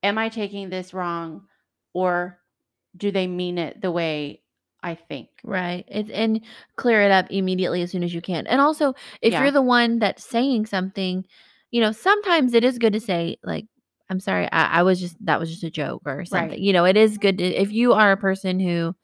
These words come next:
Speaker 2: is always kidding about something or really, you know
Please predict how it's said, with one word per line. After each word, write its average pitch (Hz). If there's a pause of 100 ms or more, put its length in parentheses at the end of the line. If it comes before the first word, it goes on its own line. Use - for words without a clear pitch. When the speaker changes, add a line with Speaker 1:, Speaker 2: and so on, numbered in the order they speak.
(640)
Speaker 2:
is 175
always 180
kidding 196
about 185
something 180
or 156
really, 165
you 160
know 160